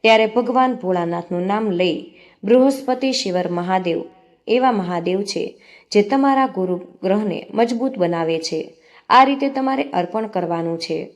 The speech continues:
અને અંતમાં એક લોટો પાણી ધીમે પાતળી ધારાએથી બૃહસ્પતિ શિવ મહાદેવની સ્મરણ કરતા અથવા તો "શ્રી શિવાય નમસ્તોભ્યમ" એનો જાપ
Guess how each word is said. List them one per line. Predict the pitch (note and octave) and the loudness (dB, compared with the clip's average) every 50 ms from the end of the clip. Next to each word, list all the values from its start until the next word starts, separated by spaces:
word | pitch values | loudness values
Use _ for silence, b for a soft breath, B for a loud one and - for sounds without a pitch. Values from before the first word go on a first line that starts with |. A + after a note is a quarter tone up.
| _ - | _ -4
અને | - F#3+ F#3 F#3 | -2 -2 -2 -2
અંતમાં | F#3 - F#3+ G3+ G3+ G#3+ F#3 E3 - - - b b b b b b b - | -2 -2 -2 -2 -2 -2 -4 -6 -8 -10 -14 b b b b b b b 2
એક | C4+ C#4+ C#4 C4+ | 4 4 4 4
લોટો | C#4+ C#4 C#4 C#4 C#4+ C#4 | 2 2 2 2 0 0
પાણી | C4+ - F3+ F3+ F3 D#3+ D#3+ - - - - - | 2 2 0 2 0 -2 -4 -6 -12 -8 0 2
ધીમે | A3+ A#3 B3 B3+ | 4 4 6 4
પાતળી | B3+ B3+ - F3+ F3+ F3+ - F3+ F3+ | 2 2 2 2 2 2 0 -2 -2
ધારાએથી | F3 F3+ G3+ G3 G3+ G#3 G#3 G#3 G#3+ G#3+ G#3+ - A3+ | -2 0 2 2 4 4 4 2 2 0 -2 -6 -6
બૃહસ્પતિ | F#3 F3 E3+ E3+ F3+ F3+ - - G3 G3+ - F3 - F#3+ - - B B B B B B B | -4 -4 -4 -4 -4 -6 -6 -6 -6 -6 -4 -6 -8 -8 -10 -12 B B B B B B B
શિવ | - - C4 C4+ C4+ | -4 0 0 2 2
મહાદેવની | C4+ C4+ C4 C4+ C4 A#3 B3+ B3+ C4 C4 C4 C4+ | 2 2 2 2 2 2 2 0 0 0 0 -2
સ્મરણ | B3+ C4 - F3+ F3+ F#3+ F#3+ F#3 | -2 -4 -2 -2 0 0 0 -2
કરતા | F#3 F#3 F3+ G3+ F#3+ - D#3 D3 - - _ _ - | -2 -2 -4 -4 -4 -6 -8 -10 -10 -14 _ _ 2
અથવા | - A#3+ A#3+ C#4+ D4+ D4+ | 2 2 2 2 2 2
તો | D4 D4 D4 D4 | 2 2 0 0
"શ્રી | D4 - - F#3+ F3 | 0 -2 -2 -4 -4
શિવાય | F3+ - F#3+ F3 F3+ F3 | -2 -2 -2 0 0 0
નમસ્તોભ્યમ" | F3 F3 E3+ E3+ F3 F3 - - F3 E3+ E3 - F#3 F#3 F3 D#3 - - b b b b b b b - | 0 -2 -2 -4 -6 -8 -6 -4 -4 -4 -2 -2 -2 -2 -2 -2 -6 -10 b b b b b b b 0
એનો | B3+ C#4 D4 D4 C#4+ | 2 4 4 4 2
જાપ | C#4+ - F#3+ F3+ E3+ | 2 0 -2 -2 -2